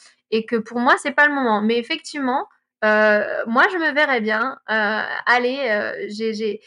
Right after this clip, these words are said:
j'ai déjà, euh, approché notre ami, euh, Tony Parker. Euh, j'ai, j'ai, euh, j'ai aussi rencontré, euh, Stéphanie il y a pas longtemps. Euh, mais voilà, juste dans une optique, euh, on fait connaissance, je leur montre mon produit.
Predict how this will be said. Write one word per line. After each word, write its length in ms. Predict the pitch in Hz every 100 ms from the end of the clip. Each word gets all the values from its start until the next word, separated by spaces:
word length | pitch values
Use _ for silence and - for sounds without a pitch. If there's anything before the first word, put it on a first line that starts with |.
| _ _
j'ai 160 | 240
déjà, 240 | 233 262 294
euh, 400 | 311 285 226 214
approché 460 | 240 240 269 269 294
notre 280 | 262 214 -
ami, 380 | 240 240 247 208
euh, 260 | 202 - 208
Tony 280 | 240 233 233
Parker. 800 | 214 - - 226 240 247 247 233
Euh, 120 | 196 202
j'ai, 500 | 208 208 202 202 202
j'ai, 360 | 196 202 190
euh, 40 | 196 - - -
j'ai 160 | 214 226
aussi 240 | 220 -
rencontré, 580 | 226 214 214 220 - 240
euh, 140 | 208 190
Stéphanie 640 | - 220 214 202 208 220
il 20 |
y 60 | 202
a 80 |
pas 180 | 190 214
longtemps. 460 | 214 208 220 240 349 _ _ _ _ -
Euh, 680 | 208 202 196 196 196 - - - - - - _ -
mais 220 | 226 240
voilà, 300 | 247 269 233
juste 220 | 233 320
dans 140 | 320 302
une 200 | 294 254
optique, 420 | 233 - 294 -
euh, 640 | 233 214 196 196 190 196 214
on 120 | 214
fait 200 | 214 240
connaissance, 580 | 226 220 208 208 233 247
je 60 | 220
leur 160 | 208
montre 220 | 220 233 -
mon 160 | 226
produit. 460 | 220 233 220 247 294